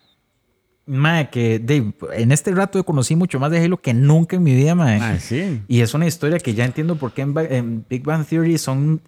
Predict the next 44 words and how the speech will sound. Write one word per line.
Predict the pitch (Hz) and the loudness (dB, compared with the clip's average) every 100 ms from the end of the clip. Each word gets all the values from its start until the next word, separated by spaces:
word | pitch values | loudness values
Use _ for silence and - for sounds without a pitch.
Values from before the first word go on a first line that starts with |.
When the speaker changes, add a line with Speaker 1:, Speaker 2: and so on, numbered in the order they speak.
| - | -8
Speaker 1:
re | 104 - 107 117 127 - _ _ - | -8 -6 0 2 0 -2 _ _ -2
ñoños, | 160 147 147 196 180 110 | 4 6 6 6 4 4
mae. | 98 95 | 2 0
Speaker 2:
<laughs> | 95 - 190 - - 740 932 - - - - - - | -4 -6 -6 -4 -2 -2 0 0 0 -2 -4 -6 -4
Mae, | 202 226 302 165 151 | -2 0 2 2 0
y | |
la | 151 | -2
ventaja | 139 127 - 156 190 226 233 - _ - 156 | -4 -6 -6 -6 -4 -6 -10 -16 _ -20 -20
que, | - 120 120 | -10 -8 -8
que | - | -8
ahora, | 120 143 180 135 | -6 -4 -6 -6
bueno, | 160 123 | -6 -4
yo | 107 143 | -4 -4
no, | 156 123 - - - - - - _ _ _ _ - | -6 -10 -18 -20 -18 -14 -16 -16 _ _ _ _ -20
el | |
problema | 120 135 143 196 208 | -10 -6 -4 -2 -4
es, | 202 - | -4 -6
mae, | 156 165 | -6 -4
yo | 139 | -2
ahorita | 151 - | -2 -4
le | 190 | -6
estoy | 135 190 | -4 -4
dando | 196 | -2
mucho | 196 190 185 | -4 -4 -6
Switch | 190 202 - | -4 -6 -8
por | - 123 | -8 -4
lo | 110 | -4
fácil | - - 175 165 175 156 | -6 -4 -2 -2 -6 -8
que | 160 | -6
es | |
de | 160 | -6
encender | 151 139 127 139 | -6 -6 -4 -4
esa | 139 143 | -4 -6
consola. | 120 107 135 110 113 | -8 -6 -4 -4 -6
Mae, | 135 139 | -4 -4
pero | - 101 | -6 -6
este | 101 - 135 | -6 -6 -6
juego | 143 143 | -4 -4
está | 143 - 135 | -8 -8 -8
en, | 151 135 - | -6 -8 -10
con | 107 98 | -8 -6
el | 95 95 | -6 -8
Game | 104 127 165 | -6 -6 -6
Pass. | 156 113 - _ | -10 -14 -16 _